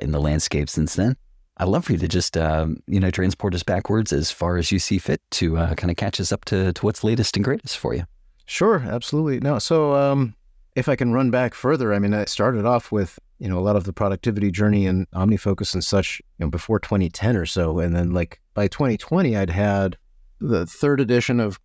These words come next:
Speaker 2: Creating Flow with OmniFocus, another book, another course, and things had really blossomed at that point. And since then, I decided, I, I went, just decided to dive deeper into the world of what makes for our intentions,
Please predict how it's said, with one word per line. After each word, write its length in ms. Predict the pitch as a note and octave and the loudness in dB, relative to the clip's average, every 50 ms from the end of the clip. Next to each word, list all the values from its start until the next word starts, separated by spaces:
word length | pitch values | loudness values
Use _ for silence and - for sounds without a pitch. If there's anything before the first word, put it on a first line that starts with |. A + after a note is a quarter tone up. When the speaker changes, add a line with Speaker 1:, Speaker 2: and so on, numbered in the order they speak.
| _ _ - | _ _ -4
Speaker 2:
Creating 300 | - A#2+ A2+ A#2 A#2+ A2+ | -2 0 0 0 0 0
Flow 180 | - A#2+ A2+ | 2 2 2
with 80 | A2 G#2 | 2 2
OmniFocus, 880 | G#2+ G2 G#2 A2 G2+ - - G#2+ G#2 F2+ G#2+ G2+ G2 F2+ - - - F2+ | 0 0 0 0 0 2 2 2 2 2 2 2 2 0 -2 -4 -2 0
another 280 | F2 F2+ G2+ A2 G2+ | 0 2 2 2 0
book, 280 | F2 G2 G2+ G2 - - | 2 2 2 2 2 0
another 340 | E2+ F2 F#2+ G2+ F#2+ F2+ E2 - _ | 0 2 2 0 -2 -2 -6 -12 _
course, 400 | _ - G#2+ G#2 G2 F2+ - - | _ -4 -2 0 0 -2 -2 -4
and 200 | F#2 F2+ F2 E2+ - _ _ _ _ - | -4 -4 -4 -6 -8 _ _ _ _ -2
things 180 | F3+ E3 C3+ | -2 -2 0
had 160 | C#3+ G#2+ G2+ | -2 -2 0
really 200 | B2+ C3 A#2+ A#2+ G2 F#2 - - - | 2 2 2 0 -2 -4 -10 -6 -2
blossomed 420 | - A#2 A2 G#2+ - - G#2 F#2 F#2 | 0 2 2 2 0 -2 -4 -2 -2
at 100 | F2 E2+ | -4 -4
that 160 | F2+ F2 - | -6 -8 -6
point. 240 | - - F#2+ F#2 - _ _ _ _ _ _ _ - | -6 -6 -6 -6 -6 _ _ _ _ _ _ _ -2
And 440 | C3 B2+ B2 A#2+ A#2 A#2 A2+ A#2 - - _ _ _ _ _ _ _ _ - | 0 0 2 2 2 0 0 -2 -4 -6 _ _ _ _ _ _ _ _ -12
since 460 | - - - - A3 B3+ B3 - - | -8 -6 -2 2 2 2 2 0 0
then, 160 | - C#3 B2 | 0 2 2
I 80 | A#2+ A#2 | 2 0
decided, 540 | G2+ A#2 - D3 D3 C#3 A#2 A2+ B2 B2 - | 0 -2 0 0 0 2 2 0 -2 -2 -2
I, 20 | |
I 40 | A#2 | -2
went, 260 | A2 B2 C#3+ C#3+ - - _ _ _ | 0 0 0 0 -2 -6 _ _ _
just 220 | _ - C3 - - | _ -14 -12 -6 -4
decided 380 | - E3 - - D#3 C#3 C3 | -4 -2 0 0 0 0 0
to 100 | A#2+ A2+ | -2 -4
dive 380 | F#2 F2 A2 G2+ G#2 G#2+ F2 - | 0 2 2 2 2 2 0 0
deeper 360 | G#2+ A2 C3 - A2 G2+ F#2+ | 0 0 0 2 2 2 2
into 200 | F#2 F2+ E2+ G2 | 2 0 0 0
the 100 | F2 F#2+ | 0 0
world 380 | F2 F#2 G2 G2+ G2 G2 F#2 F2+ | 0 2 2 2 2 2 0 0
of 500 | - - F#2 F2+ F2+ F2 F2 D#2+ - - _ _ _ _ _ _ _ _ _ _ _ _ | -2 -2 -2 0 0 0 -2 -4 -6 -12 _ _ _ _ _ _ _ _ _ _ _ _
what 200 | - G#2 A2 - | 0 0 0 2
makes 320 | - A#2 G#2+ A2 G#2+ - - | 0 2 2 2 2 0 -4
for 200 | - - G#2+ G2 | -2 0 2 2
our 100 | F#2 F#2 | 2 2
intentions, 720 | F2+ F2 - B2 A#2+ A2+ G2+ - A2 G#2 G2 F#2+ - | 2 0 0 0 0 0 0 0 0 0 0 0 -4